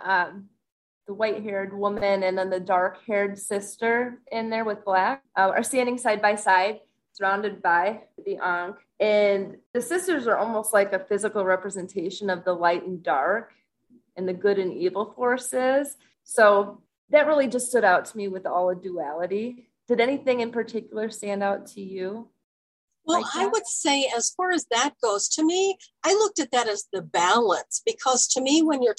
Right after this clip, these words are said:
Speaker 2: talking about the dark, it's not negative. You know, there's, like, a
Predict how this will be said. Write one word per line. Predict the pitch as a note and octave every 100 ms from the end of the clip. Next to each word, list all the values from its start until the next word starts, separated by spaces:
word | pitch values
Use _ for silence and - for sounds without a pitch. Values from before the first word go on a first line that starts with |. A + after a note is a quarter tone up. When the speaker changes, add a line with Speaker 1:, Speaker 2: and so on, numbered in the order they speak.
| C4
Speaker 2:
talking | C4 D4+
about | A3 G3 F3+
the | E3 D3
dark, | E3+ G3 F3 D#3 - - - - _
it's | B3 A#3+ -
not | A3 G#3 A3 A3 - F#3+
negative. | F#3+ G3 G3+ G#3 - C3 A#2 _ _ - -
You | A#3+ A#3+
know, | A#3 A#3 B3+ B3+
there's, | A#3 A3+
like, | G#3 G#3
a | F#3 F3+